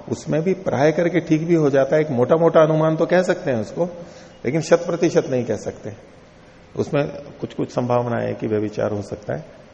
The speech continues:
तो हम जो जानते हैं वो ही वो दूसरा नहीं जानता। हमने जो हमारा अनुभव किया सबका, इसी से पता लगता है कि हम अलग-अलग जाता है।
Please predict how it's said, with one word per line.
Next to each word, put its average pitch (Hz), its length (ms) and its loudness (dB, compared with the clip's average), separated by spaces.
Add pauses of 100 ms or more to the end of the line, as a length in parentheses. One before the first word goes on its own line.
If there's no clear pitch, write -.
(1040)
तो - 200 -2 (240)
हम 175 240 0
जो 185 180 6
जानते 123 400 0
हैं 98 280 -4 (760)
वो 120 220 2
ही 165 240 2 (840)
वो 123 160 0
दूसरा 113 400 -4
नहीं 107 280 -4
जानता। 98 520 -6 (220)
हमने 127 300 0
जो 113 140 0
हमारा 101 280 -2
अनुभव 101 260 -2
किया 147 140 -2
सबका, - 340 -6 (100)
इसी 127 200 0
से 165 80 2
पता 160 240 6
लगता 147 260 4
है 156 60 4
कि 151 80 2
हम 156 140 0
अलग-अलग 151 420 2
जाता 123 320 2
है। 90 260 -8